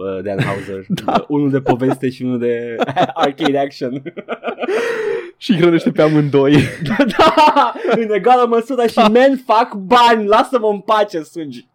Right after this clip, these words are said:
Speaker 1: <laughs>
Speaker 2: Da, alte chestii care m-au, m-au enervat, îi, uh, chestia din G T A cu hitbox-ul armelor, adică dacă te apropii foarte tare de un perete,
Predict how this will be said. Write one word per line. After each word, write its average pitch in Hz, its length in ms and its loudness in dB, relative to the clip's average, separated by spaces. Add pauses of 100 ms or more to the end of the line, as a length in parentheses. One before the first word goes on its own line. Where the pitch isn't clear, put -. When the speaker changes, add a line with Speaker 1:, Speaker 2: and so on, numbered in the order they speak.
(100)
Speaker 1:
<laughs> - 1120 -8
Speaker 2:
Da, 127 280 0
alte 185 300 -6
chestii 160 280 -4
care 143 160 -2
m-au, 123 320 -4
m-au 131 180 -4
enervat, 117 680 -4
îi, 113 360 -6 (220)
uh, 113 260 -4
chestia 139 320 -6
din 123 180 -6
G 110 80 -12
T 117 100 -8
A 110 200 -2
cu 107 440 -8
hitbox-ul 117 580 -8
armelor, 107 640 -4 (160)
adică 117 260 -6
dacă 113 160 -6
te 113 80 -6
apropii 123 380 -6
foarte 123 320 -6
tare 110 320 -4
de 101 200 -2
un 104 260 -4
perete, 104 640 -6